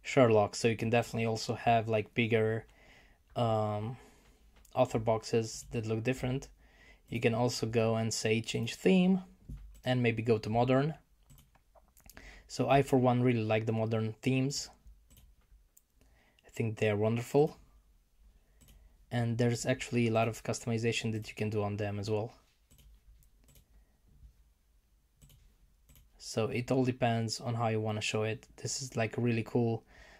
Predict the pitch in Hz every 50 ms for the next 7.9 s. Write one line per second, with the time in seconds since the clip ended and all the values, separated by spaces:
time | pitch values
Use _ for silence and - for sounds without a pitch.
0 | _ _ _ 107 117 113 - 117 110 120 120 120 143 139 139 - - 156 143 143
1 | 139 139 - - 139 135 139 135 - - 147 139 139 139 - - - - _ -
2 | - - _ _ - - - - 117 110 110 110 104 113 117 120 113 110 117 117
3 | 113 - 120 113 110 107 113 117 123 131 135 139 151 160 - - _ _ - -
4 | - - - _ _ _ _ - 117 120 117 107 113 117 113 - 117 113 117 -
5 | - 117 110 110 104 117 135 139 135 131 127 - - - 117 - 120 117 113 -
6 | - 110 110 - - 117 120 123 127 139 135 - - - 127 120 123 123 123 -
7 | - _ - - - _ - - - - 113 113 110 117 117 - 123 117